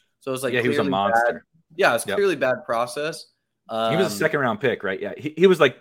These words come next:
Speaker 2: the league, one of the
Speaker 1: he
Speaker 2: league
Speaker 1: was late,
Speaker 2: winners.
Speaker 1: he was late first w-, by the time I found it. Um, and so I was just taking, I, I was taking, like, some dusty, like, Josh Jacobs over him or something.
Speaker 2: <laughs> Oh, yeah,
Speaker 1: Uh,
Speaker 2: that year. Josh Jacobs,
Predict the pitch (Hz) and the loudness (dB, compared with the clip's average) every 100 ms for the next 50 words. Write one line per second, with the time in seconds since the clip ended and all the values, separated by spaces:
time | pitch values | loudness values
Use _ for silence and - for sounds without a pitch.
0 | - 120 123 117 107 92 101 147 113 107 | -8 2 4 4 0 -4 2 2 2 2
1 | 196 220 170 156 165 156 135 170 151 135 | 4 2 2 0 0 -2 -8 -8 -6 0
2 | 147 143 - 131 120 - 117 117 113 113 | 0 -2 -8 -6 -6 -10 -14 -12 -4 -4
3 | 110 117 110 107 107 104 101 85 78 78 | -4 -6 -8 -8 -10 -10 -12 -14 -18 -20
4 | - - 95 98 95 95 90 - _ - | -20 -12 -12 -10 -12 -16 -20 -20 _ -12
5 | 110 123 113 117 117 113 104 117 107 104 | -10 -2 2 2 0 -8 -10 -6 -6 -6
6 | 101 95 101 101 - 117 117 127 120 113 | -12 -8 -6 -6 0 -2 -2 -8 -8 -8
7 | 107 113 98 104 104 - 104 101 98 104 | -6 -8 -6 -6 -6 -10 -12 -12 -10 -10
8 | 101 - 98 - 92 98 87 98 101 78 | -10 -12 -14 -14 -16 -16 -16 -16 -20 -16
9 | - - 139 - 208 196 214 285 - - | -14 -12 -14 -8 -2 4 4 4 2 0
10 | 98 143 151 156 143 - 160 147 175 - | 0 -4 -6 -4 -4 -6 0 2 2 0
11 | 190 151 190 190 165 | -2 0 2 0 0